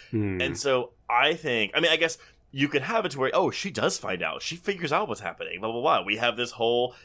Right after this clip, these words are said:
Speaker 2: expository five-minute scene where she tells her friend, who is not Kristen Bell, to, like,
Speaker 1: <laughs>
Speaker 2: a-, all the stuff that her husband's doing. And I'm like, but while that may be satisfying from a narrative standpoint to be like, "Okay, cool, I understand what's going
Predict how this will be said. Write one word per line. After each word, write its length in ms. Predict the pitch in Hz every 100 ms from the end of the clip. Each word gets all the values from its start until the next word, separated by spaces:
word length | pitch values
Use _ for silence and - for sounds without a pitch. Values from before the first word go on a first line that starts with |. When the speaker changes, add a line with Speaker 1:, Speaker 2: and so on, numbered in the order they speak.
| -
Speaker 2:
expository 800 | 123 - - 117 120 - 120 120
five-minute 560 | 120 104 110 117 117 107
scene 300 | 139 135 107
where 80 |
she 160 | 98 120
tells 360 | - 110 117 117
her 140 | 120
friend, 340 | 113 123 113
who 160 | 104 107
is 180 | 104 92
not 260 | 95 95 -
Kristen 340 | 117 - 107
Bell, 360 | 110 107 92 - - - -
to, 320 | 131 117 113 117
like, 200 | 120 -
Speaker 1:
<laughs> 160 | 151
Speaker 2:
a-, 260 | 190 143 -
all 220 | 131 143
the 100 | 147
stuff 200 | 147 156
that 80 | 151
her 80 | 156
husband's 320 | 170 147 113
doing. 260 | 104 90
And 100 | 87
I'm 60 | 139
like, 220 | 151 135
but 200 | 196 180 - _ _ -
while 400 | 160 156 165 165
that 220 | 160 147
may 140 | 151 160
be 160 | 170
satisfying 880 | 175 - 110 104 135 - 135 147 156
from 160 | 147 131
a 60 |
narrative 500 | 107 98 87 98 120
standpoint 420 | 120 131 127 139 135
to 80 |
be 80 | 123
like, 140 | 123 120
"Okay, 220 | 139 135
cool, 200 | 143 127
I 140 | 110
understand 500 | 104 113 113 107 101
what's 140 | 104 -
going 240 | 92 92